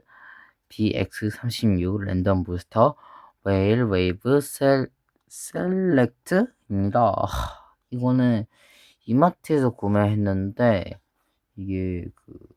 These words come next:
웨일이라는 팽이가 세 종류가 이 중에 랜덤으로 들어있다고 하는데 이거 처음 써봐서 모르겠고 이런 종류를. 일단은 그거보다 문제가 이게 보면은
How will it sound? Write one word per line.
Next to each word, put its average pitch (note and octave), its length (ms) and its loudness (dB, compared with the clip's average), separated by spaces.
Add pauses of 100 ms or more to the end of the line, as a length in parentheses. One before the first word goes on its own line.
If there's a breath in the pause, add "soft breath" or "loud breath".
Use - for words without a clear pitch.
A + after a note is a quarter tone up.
(1200)
웨일이라는 C#3+ 1000 4
팽이가 C3 640 0
세 F3+ 240 -6
종류가 D3+ 720 2 (240)
이 A2+ 120 -2
중에 A#2 200 4
랜덤으로 B2 460 2
들어있다고 G2 500 -2
하는데 G2+ 240 -2
이거 G#2+ 160 0
처음 F#3 320 -2
써봐서 C#3 420 4
모르겠고 G2+ 680 -4
이런 F2 500 -6 (100)
종류를. F2+ 500 0 (1040 soft breath)
일단은 B2 280 2
그거보다 A2 300 2
문제가 G2 800 2
이게 F#2+ 180 -8
보면은 G2+ 460 -6